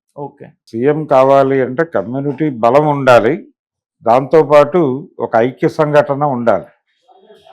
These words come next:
Speaker 2: ఇతర కులాలతో ఒక ఐ-, ఐక్య సంఘటన కూడా అవసరం.
Speaker 1: హ్మ్.
Speaker 2: ఈ ఐక్య సంఘటన దిశగా వెళ్ళాలి తప్ప ఎక్కడా కూడా అవతల వాళ్ళని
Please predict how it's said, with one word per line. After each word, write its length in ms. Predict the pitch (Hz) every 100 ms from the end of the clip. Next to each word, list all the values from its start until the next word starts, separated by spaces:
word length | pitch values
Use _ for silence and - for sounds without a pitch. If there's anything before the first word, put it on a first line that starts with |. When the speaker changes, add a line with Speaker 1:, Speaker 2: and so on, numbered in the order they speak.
| - _
Speaker 2:
ఇతర 240 | - - 151
కులాలతో 560 | 156 151 151 147 143
ఒక 220 | 170 143 117
ఐ-, 480 | 117 117 _ 113
ఐక్య 180 | 135 165
సంఘటన 540 | 143 151 143 135 139 135
కూడా 320 | 123 131 160
అవసరం. 420 | 120 120 135 80 _ _ -
Speaker 1:
హ్మ్. 280 | 165 139 - _ _ _ _ _ _ _ _ _
Speaker 2:
ఈ 140 | 131 127
ఐక్య 400 | 117 143 - 165
సంఘటన 580 | 165 156 156 147 151
దిశగా 480 | 147 123 117 135 165
వెళ్ళాలి 440 | 165 135 139 143 123
తప్ప 280 | 127 -
ఎక్కడా 540 | 175 123 104 - 143 160
కూడా 480 | 156 139 139 185 -
అవతల 340 | 113 123 143 147
వాళ్ళని 540 | 143 143 139 143 147